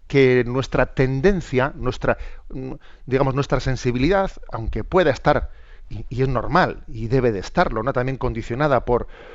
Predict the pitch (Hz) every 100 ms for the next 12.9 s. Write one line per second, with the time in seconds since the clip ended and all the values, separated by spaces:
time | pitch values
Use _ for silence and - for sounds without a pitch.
0 | - - - 120 123 120 131 117 120 135
1 | 151 175 147 123 131 127 - 151 123 214
2 | 233 196 156 165 147 - 139 123 131 185
3 | 180 214 190 - - - - - - 135
4 | 123 120 120 - 113 117 123 117 127 -
5 | - - - - - - - - 123 117
6 | 113 - - - - - - _ - -
7 | - - - 143 190 - - 147 143 139
8 | 143 175 - 202 208 185 - 208 - -
9 | - - 143 170 - - - - - 135
10 | 127 127 123 120 123 120 - 123 - 123
11 | - 185 180 170 180 - - - - -
12 | - 135 127 131 131 135 160 160 156